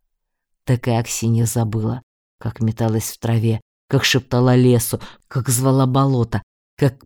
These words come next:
проклинала зависть, которая еще только готовилась стать жизнью в молодом чреве. Кто вложил в ее уста заклинание?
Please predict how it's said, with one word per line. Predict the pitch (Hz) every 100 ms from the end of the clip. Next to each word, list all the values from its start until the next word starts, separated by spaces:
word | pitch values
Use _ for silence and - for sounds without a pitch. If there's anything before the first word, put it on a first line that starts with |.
| _
проклинала | 139 139 135 143 131 131 117 117
зависть, | 110 123 117 113 -
которая | 120 117 120 127
еще | 127 127 139
только | - 131 123 135
готовилась | 131 127 120 127 123 120 120
стать | - - 117 113
жизнью | 113 120 123 107 113
в | 110
молодом | 117 113 117 113 113
чреве. | - 120 113 110 110 113 _ _ _ _ _ _ _ _ _
Кто | - - 123 120
вложил | 110 92 110 - 107
в | 101
ее | 107 110 104
уста | 101 - -
заклинание? | 101 107 - 107 113 113 113 110